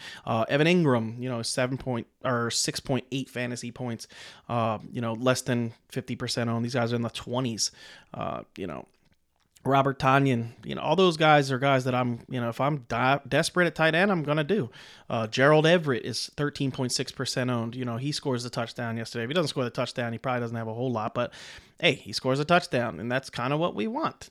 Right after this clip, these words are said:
We just want guys to score touchdowns at the tight end position. And if you spent money on, on some guys, or you spent draft capital on some guys that are just not doing it for you,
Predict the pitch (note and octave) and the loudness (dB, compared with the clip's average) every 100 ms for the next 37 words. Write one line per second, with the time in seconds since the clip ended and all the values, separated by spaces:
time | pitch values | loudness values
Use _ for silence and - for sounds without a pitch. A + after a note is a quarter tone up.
0 | - B2 C3 D#3 - A#2+ D3 - C3 C#3 | -10 -8 -6 -6 -6 -2 -2 -2 0 2
1 | C#3 - C3+ - B2+ C#3 C3 - C#3+ - | 2 0 -6 -4 -2 0 -2 -4 -8 -4
2 | C3+ A#2 A2+ A2 A2 A#2 A2+ A2+ A2+ A2+ | -2 -2 -2 -6 -8 -6 -4 -4 -6 -6
3 | A2+ - A2+ A2+ A2 A2+ - - - - | -6 -4 -4 -4 -4 -4 -8 -18 -16 -12
4 | A#2 C3 D#3+ D3+ - D3+ D3 - C3 D3+ | -10 -2 -2 -2 0 0 0 0 0 2
5 | C#3+ C#3 C3+ C3+ C3 C3+ C3 C3 C3+ C#3+ | 2 2 2 0 0 -2 -2 2 4 6
6 | C#3+ C3+ - - _ B2 A2+ A#2 B2 - | 6 2 -2 -4 _ -8 -6 -6 -8 -6
7 | B2 - A2+ C3 C3+ - C#3 D3+ C3+ C3 | -6 -4 0 0 0 0 0 0 -2 -2
8 | C3 C3+ C3 C3+ C3 B2 A2+ B2 - B2+ | -4 -2 2 2 2 -4 -4 -6 -6 -4
9 | B2+ - - - A#2 C#3+ F3+ - F3+ F#3+ | -4 -6 -10 -8 -4 -2 -2 -4 0 2
10 | A#3+ | 2